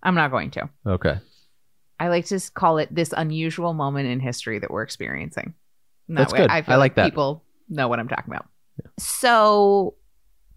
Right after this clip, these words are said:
Speaker 1: especially as somebody who is a planner creator, it's a weird moment when we don't know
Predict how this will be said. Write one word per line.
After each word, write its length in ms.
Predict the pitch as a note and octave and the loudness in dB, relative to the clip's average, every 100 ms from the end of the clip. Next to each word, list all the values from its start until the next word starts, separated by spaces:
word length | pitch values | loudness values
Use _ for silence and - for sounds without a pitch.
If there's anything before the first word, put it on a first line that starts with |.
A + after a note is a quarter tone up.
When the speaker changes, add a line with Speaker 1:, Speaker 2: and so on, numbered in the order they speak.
| - | 0
Speaker 1:
especially 1080 | B3 A#3 - - C#4 E4 G#4+ F#4+ C4 A#3 - | 2 2 -4 0 0 2 2 4 4 2 0
as 580 | G3+ G#3 A#3+ C4 C4 A#3+ A#3 | 2 4 6 4 2 0 0
somebody 760 | - A3 F3 E3+ D3+ D3 D3+ | 0 2 2 2 2 4 2
who 220 | E3+ F3 D#3 | 4 6 6
is 200 | D3+ D#3 | 6 2
a 80 | |
planner 760 | C#3+ - F3 D#3+ D3+ D#3 C#3 C#3 | 0 -2 2 4 4 6 4 4
creator, 840 | - E3 E3 A3 C#4+ G2+ B2 C#4 - _ _ _ _ | 2 2 4 4 4 4 4 0 -6 _ _ _ _
it's 80 | - | 4
a 60 | |
weird 200 | G4+ G#4+ G4+ | 6 8 6
moment 320 | G4 F#3+ - _ _ - | 4 4 -2 _ _ -4
when 760 | E3+ G3+ G3 F#3 F3+ F3 E3+ - _ _ | 2 4 6 4 2 0 -2 -6 _ _
we 600 | E3 E3 G#3+ A3 A#3 A3+ | -2 2 4 6 4 4
don't 440 | F#3 F#3+ F3 F3 - | 4 4 4 2 2
know 880 | E3+ D#3+ D#3 D#3 D3+ D3+ D3+ D3 | 4 6 6 6 6 4 4 0